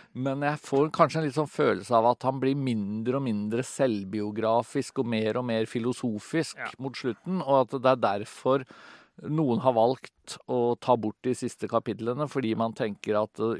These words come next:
Speaker 1: utgir man bok som heter Augustins bekjennelser, så er det på en måte hans reise,
Speaker 2: Ja.
Speaker 1: eh, til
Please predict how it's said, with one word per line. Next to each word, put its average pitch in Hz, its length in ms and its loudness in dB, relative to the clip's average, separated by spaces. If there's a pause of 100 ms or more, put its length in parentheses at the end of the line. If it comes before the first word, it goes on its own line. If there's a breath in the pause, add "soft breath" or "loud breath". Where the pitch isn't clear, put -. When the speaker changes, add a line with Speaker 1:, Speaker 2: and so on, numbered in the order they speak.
(160)
Speaker 1:
utgir 107 220 -6
man 120 200 0
bok 110 200 -4
som 117 140 -8
heter 107 480 -4
Augustins 107 560 -6
bekjennelser, 117 640 -2
så 101 360 2
er - 40 -4
det 101 100 -6
på - 80 -14
en 117 60 -8 (100)
måte 98 140 -6
hans - 520 -8 (360 loud breath)
reise, 104 920 -4 (320 loud breath)
Speaker 2:
Ja. - 260 -14
Speaker 1:
eh, 107 320 -2
til 110 360 -4